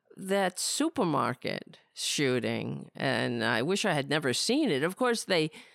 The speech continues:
blur everything because we're so delicate here in the blood-soaked madhouse.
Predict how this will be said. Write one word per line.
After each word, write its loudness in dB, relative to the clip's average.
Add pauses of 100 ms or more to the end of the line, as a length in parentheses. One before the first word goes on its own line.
(140)
blur 2
everything 2
because 0
we're 0
so 0
delicate 0
here -8 (420)
in 0
the 2
blood-soaked 0
madhouse. 0